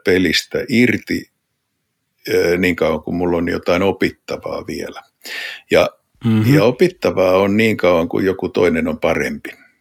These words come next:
Speaker 1: Eli, eli tota,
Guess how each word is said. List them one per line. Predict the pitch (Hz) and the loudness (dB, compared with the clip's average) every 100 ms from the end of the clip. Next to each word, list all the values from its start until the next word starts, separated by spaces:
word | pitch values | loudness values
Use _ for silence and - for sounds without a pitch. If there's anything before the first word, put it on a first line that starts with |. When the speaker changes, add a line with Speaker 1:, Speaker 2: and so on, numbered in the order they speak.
| _ _ _ _ _ - - - - _ _ _ _ _ _ _ _ | _ _ _ _ _ -18 -18 -18 -20 _ _ _ _ _ _ _ _
Speaker 1:
Eli, | - - 104 92 90 - - - - - | -10 -2 0 2 0 -2 -10 -10 -8 -6
eli | - 90 85 | -2 0 -2
tota, | 85 90 - 90 87 82 | -2 -6 2 4 4 2